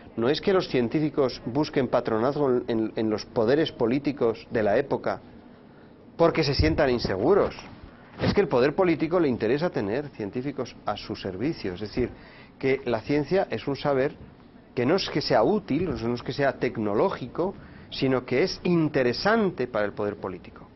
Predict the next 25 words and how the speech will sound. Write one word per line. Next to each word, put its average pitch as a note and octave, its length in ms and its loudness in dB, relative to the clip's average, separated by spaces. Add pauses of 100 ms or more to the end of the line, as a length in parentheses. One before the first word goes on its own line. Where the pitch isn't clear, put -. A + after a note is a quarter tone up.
(800)
Ese G#3+ 220 4
interés E3 580 2
para A2+ 180 0
el A2 80 -2
poder B2+ 280 0
político B2 600 -4
hace C#3+ 400 -2 (400)
que D#3+ 240 0 (1300)
la A#2+ 120 0
ciencia D#3+ 260 0
tenga E3 380 0
la D#3 180 4
misma G3 500 4
dimensión A#2 460 2
histórica D#3 520 0
que B2+ 80 -2
el A#2 60 -2
poder C#3 220 0
político. C#3+ 460 -4 (1300)
Es C#3+ 120 0
decir, C#3+ 280 2 (440)
que D3 180 4
está G#3 480 2
tan D#3+ 240 4
determinada C#3+ 840 2